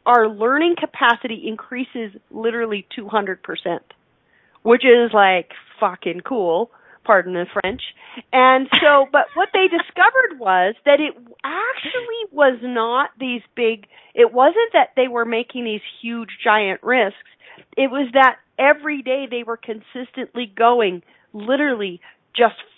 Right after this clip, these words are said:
Speaker 1: four percent beyond where they'd gone the day before. And
Speaker 2: Mm-hmm.
Speaker 1: actually, that's where the body and the brain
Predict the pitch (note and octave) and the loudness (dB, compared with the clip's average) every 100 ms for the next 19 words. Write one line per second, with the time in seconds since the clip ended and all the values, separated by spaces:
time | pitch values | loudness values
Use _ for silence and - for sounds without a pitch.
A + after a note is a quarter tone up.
0 | - B3 B3 A#3+ - A#3+ - G#3+ F#3+ - | -8 0 0 0 -4 -6 -4 -6 -6 -8
1 | A3 F#3+ G3 F#3 F3+ - _ _ _ _ | -8 -2 -2 -2 -6 -10 _ _ _ _
2 | - G3 G3 F3+ F3+ E3+ E3+ E3+ E3+ E3 | -16 -4 0 0 -2 -4 -2 -4 -4 -6
3 | D#3 D#3+ - F#3 - F3+ _ _ _ - | -8 -10 -10 -8 -10 -14 _ _ _ -20
4 | - _ A#3 A3 A3 D3+ B3+ D#4 - D4+ | -20 _ 2 4 2 2 2 2 -2 -10
5 | C#4 B3 A3+ A#3 C#4 C#4+ - D4 C4 B3 | -8 -4 0 4 2 0 -8 -2 0 0
6 | G#3+ - G3+ G3 A3 C4+ D4+ A3+ G#3 F3+ | -4 -4 -2 0 0 -2 -8 -8 -10 -10
7 | F#3+ F#3 F#3+ | -10 -6 -6